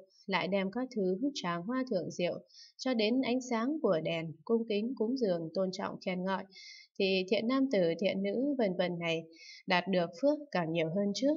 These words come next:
vô lượng vô số. Kiều Thi Ca, để việc này qua một bên, nếu thiện nam tử, thiện nữ, vân vân, sau khi các đức Như Lai bát Niết Bàn, vì cúng dường xá lợi của Phật, nên xây tháp bằng bảy bóng tốt đẹp, trang sức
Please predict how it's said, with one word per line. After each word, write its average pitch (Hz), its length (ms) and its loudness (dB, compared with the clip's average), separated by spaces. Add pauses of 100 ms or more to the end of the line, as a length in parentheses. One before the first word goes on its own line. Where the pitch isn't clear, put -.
(140)
vô 180 120 4
lượng 175 320 0
vô 175 100 0 (120)
số. 185 320 2 (1400)
Kiều 196 200 6
Thi 254 220 4
Ca, 262 340 2
để 180 180 4
việc 175 200 0
này 170 220 0
qua 226 160 -4
một 190 240 -2
bên, 240 320 2 (380)
nếu 185 160 2 (240)
thiện 190 180 2
nam 190 220 0
tử, 175 300 2
thiện 190 220 -2
nữ, 214 300 -2
vân 190 200 0
vân, 190 160 2 (360)
sau 180 300 -2 (100)
khi 180 260 2 (220)
các 214 160 -4
đức 220 140 0
Như 196 200 2
Lai 180 280 2
bát 226 200 -4
Niết 277 260 2
Bàn, 170 220 -2 (440)
vì 180 280 2
cúng 202 180 0
dường 190 300 2
xá 190 60 -6 (200)
lợi 202 220 0
của 160 160 0 (100)
Phật, 175 160 0 (140)
nên 185 380 0
xây 185 260 2
tháp 285 240 0 (100)
bằng 175 360 0 (100)
bảy 185 240 0
bóng 170 420 0
tốt 294 180 0
đẹp, 180 200 2 (140)
trang 185 240 -6
sức 233 140 0